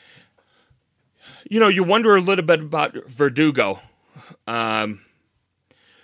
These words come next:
I, I think the testimony,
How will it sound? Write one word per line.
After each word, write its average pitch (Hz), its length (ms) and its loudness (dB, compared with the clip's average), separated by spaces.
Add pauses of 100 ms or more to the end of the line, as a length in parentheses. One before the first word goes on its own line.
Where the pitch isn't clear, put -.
(840)
I, 127 160 -4
I 127 140 2
think 170 340 -6
the 156 80 -2
testimony, 135 1080 -4